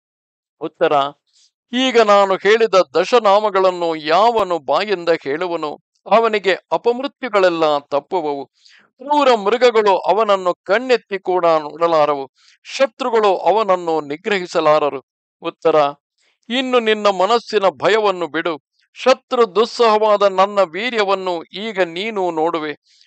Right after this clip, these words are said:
ಗುಂಪಾಗಿ ಬಂದಿರುವ ಈ ಕೌರವ ಸೈನ್ಯವೆಲ್ಲವನ್ನು ನೋಡಿ ನೀನೇನು ಹೆದರಬೇಕಾಗಿಲ್ಲ.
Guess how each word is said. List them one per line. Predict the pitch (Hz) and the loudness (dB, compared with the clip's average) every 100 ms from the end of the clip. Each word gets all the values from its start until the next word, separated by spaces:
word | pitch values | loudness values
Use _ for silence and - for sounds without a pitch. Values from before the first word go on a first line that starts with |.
| _ | _
ಗುಂಪಾಗಿ | 160 254 285 247 240 226 214 | -6 -4 -2 0 2 2 0
ಬಂದಿರುವ | 185 220 226 208 196 | 0 -2 0 0 0
ಈ | 180 208 226 208 | -4 -6 -6 -6
ಕೌರವ | - 196 254 240 202 | 0 0 2 2 0
ಸೈನ್ಯವೆಲ್ಲವನ್ನು | - 175 226 233 190 180 180 175 175 160 - _ _ | -2 -4 -4 -2 -2 -2 0 -2 -4 -8 -10 _ _
ನೋಡಿ | 170 214 196 165 _ _ _ | -4 -2 -2 -6 _ _ _
ನೀನೇನು | 214 269 254 226 202 185 | -6 -4 0 0 0 -2
ಹೆದರಬೇಕಾಗಿಲ್ಲ. | 156 - 151 220 185 160 156 151 151 147 | -6 -8 -6 -4 -2 -4 -2 -2 -2 -4